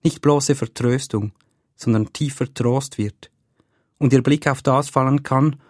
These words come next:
woran er uns Anteil gibt, das wünsche ich Ihnen, liebe Hörerin, lieber Hörer.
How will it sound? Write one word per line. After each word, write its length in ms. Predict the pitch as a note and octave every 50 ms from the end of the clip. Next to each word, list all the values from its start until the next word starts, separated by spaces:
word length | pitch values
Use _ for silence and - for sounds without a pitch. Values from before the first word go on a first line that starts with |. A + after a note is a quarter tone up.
| _ _ _
woran 320 | A#2+ A#2+ A#2+ A#2+ B2 B2
er 240 | - B2 B2 C#3 D3
uns 180 | C#3 A#2 A2+ -
Anteil 440 | - A#2 B2 C3+ - - B2+ B2+ A#2+
gibt, 440 | - G#2+ B2 - - - - - _ _ _ _ _ _ _ _ _ _ _ _
das 200 | - C3+ C3+ -
wünsche 260 | C3+ B2+ C#3+ C#3+ D3 C#3+
ich 200 | - C3+ - -
Ihnen, 360 | A#2 A2+ G#2+ G#2 G2+ F#2+ - _ _ _ _
liebe 260 | - G#2+ G#2 - F#2+
Hörerin, 520 | G2+ A2+ A#2+ C3+ C3 C3 C3+ C#3 C#3+ C3+ - -
lieber 280 | B2+ B2 B2 C3+ B2+ -
Hörer. 300 | A2+ A2 G#2 G2 F#2+